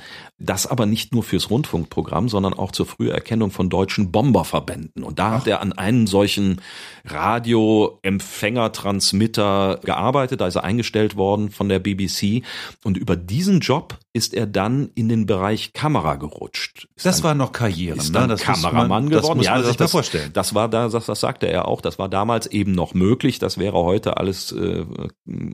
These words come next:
Speaker 1: hätte man keine Chance mehr.
Speaker 2: Nein.
Speaker 1: Und dadurch, dass er dann Kameramann war, ist er in Kontakt gekommen mit Kreativen, mit Autoren, mit Regisseuren. Und so ist er irgendwie dann ans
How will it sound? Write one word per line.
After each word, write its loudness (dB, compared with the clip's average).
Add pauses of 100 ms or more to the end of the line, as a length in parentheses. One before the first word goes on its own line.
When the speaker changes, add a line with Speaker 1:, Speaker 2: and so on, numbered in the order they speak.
Speaker 1:
hätte -6
man -2
keine -2
Chance -2
mehr. -2 (100)
Speaker 2:
Nein. -4 (200)
Speaker 1:
Und 4
dadurch, -2
dass 0
er 2
dann 0
Kameramann -2
war, 0
ist 0
er 0
in -4
Kontakt -4
gekommen -2
mit -2
Kreativen, 0
mit -6
Autoren, 4
mit -2
Regisseuren. 2 (320)
Und 4
so 6
ist 2
er 0
irgendwie 2
dann 0
ans -4